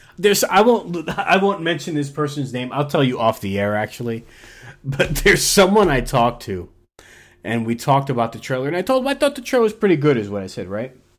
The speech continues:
But this <laughs> individual was like, "Really?" He goes, "You thought, <laughs> you thought it was funny?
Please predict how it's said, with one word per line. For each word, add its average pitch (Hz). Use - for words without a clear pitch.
But 139
this -
<laughs> 180
individual 139
was 117
like, 113
"Really?" 269
He 151
goes, 143
"You 202
thought, 214
<laughs> -
you 156
thought 196
it 185
was 160
funny? 175